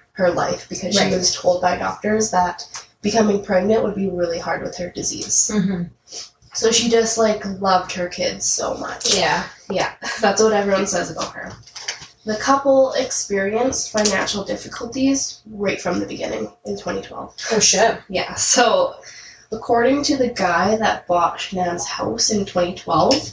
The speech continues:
Speaker 1: in North Carolina,
Speaker 2: Mm-hmm.
Speaker 1: um, he reported that they were rushed to sell. So
Speaker 2: Oh.
Speaker 1: they, he said that they even left furniture and just sold the furniture with the house.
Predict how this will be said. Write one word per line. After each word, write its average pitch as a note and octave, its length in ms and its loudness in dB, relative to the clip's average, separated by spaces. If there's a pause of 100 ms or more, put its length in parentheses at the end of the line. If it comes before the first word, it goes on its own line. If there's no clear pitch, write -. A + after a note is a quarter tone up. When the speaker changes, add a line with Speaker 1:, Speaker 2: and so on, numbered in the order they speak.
(100)
Speaker 1:
in G3 180 -6
North F3 260 -4
Carolina, F#3+ 680 0 (240)
Speaker 2:
Mm-hmm. F#3 260 0 (480)
Speaker 1:
um, G3 360 4 (180)
he A#3+ 580 0
reported A#3 580 2
that G3 160 2
they F#3+ 140 -2
were F#3 240 -4
rushed F3+ 440 -2
to G3 80 -6
sell. - 440 -4 (320)
So F#3+ 240 -2
Speaker 2:
Oh. F#3+ 560 2 (160)
Speaker 1:
they, G3 680 2 (320)
he A3 280 -4
said G#3 220 0
that G3+ 160 0
they G3+ 120 -2
even G3 380 0
left F3+ 260 0
furniture F#3 800 0 (140)
and G3 180 0
just F#3+ 200 2
sold F3+ 220 2
the F#3 100 -2
furniture A2+ 440 0
with - 140 -8
the F#2+ 80 -6
house. - 540 -4